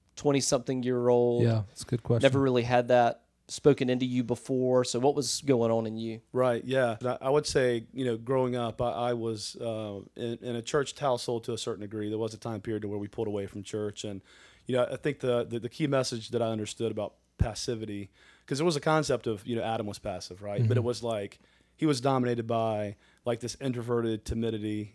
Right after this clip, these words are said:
Speaker 3: and, you know, was a laid-back personality, right? And that if you have that personality disposition, you're kinda like,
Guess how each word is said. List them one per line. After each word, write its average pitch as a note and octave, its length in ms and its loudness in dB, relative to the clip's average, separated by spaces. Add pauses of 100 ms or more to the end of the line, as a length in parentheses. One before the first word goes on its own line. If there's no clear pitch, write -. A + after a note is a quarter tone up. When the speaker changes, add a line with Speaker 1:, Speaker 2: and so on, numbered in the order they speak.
(120)
Speaker 3:
and, G#2 600 -8 (100)
you A#2 120 -6
know, G#2 380 -6
was G#2 220 -14
a A2 60 -6
laid-back A#2 440 0
personality, A2+ 880 -4
right? A2+ 340 -2
And A2 200 -8
that A2 140 -4 (280)
if - 180 -8
you D3+ 120 0
have C3+ 180 4
that A#2+ 220 2
personality A#2 440 -4
disposition, G#2 600 -8
you're G2+ 100 -10
kinda G2 220 -10
like, F2 340 -12